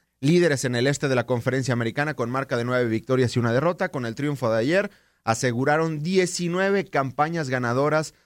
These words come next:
de forma consecutiva. Impresionante la carrera de Bill Belichick y Tom Brady comandando al equipo de Nueva Inglaterra. En otros resultados, los Raiders de Oakland vencieron diecisiete diez a los Bengalíes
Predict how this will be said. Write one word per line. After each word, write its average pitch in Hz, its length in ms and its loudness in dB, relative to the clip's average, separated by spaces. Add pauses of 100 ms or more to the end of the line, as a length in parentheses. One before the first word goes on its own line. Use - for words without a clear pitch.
(140)
de 110 160 0
forma 135 380 -2
consecutiva. 110 760 0
Impresionante 131 720 -2
la 113 160 -4
carrera 117 280 -2
de 107 100 -2
Bill 113 160 0
Belichick 120 460 2 (220)
y 107 140 -2
Tom 117 200 0
Brady 117 340 0
comandando 113 760 0 (160)
al 117 240 2
equipo 113 480 -4
de 104 100 -4
Nueva 104 240 -4
Inglaterra. 110 420 0
En 127 120 2
otros 147 260 0
resultados, 196 880 0 (240)
los 123 800 2 (220)
Raiders 143 480 2
de 127 100 2
Oakland 143 300 0
vencieron 131 340 0
diecisiete 117 440 -2
diez 123 200 0
a 120 60 2
los 113 120 0
Bengalíes 117 560 0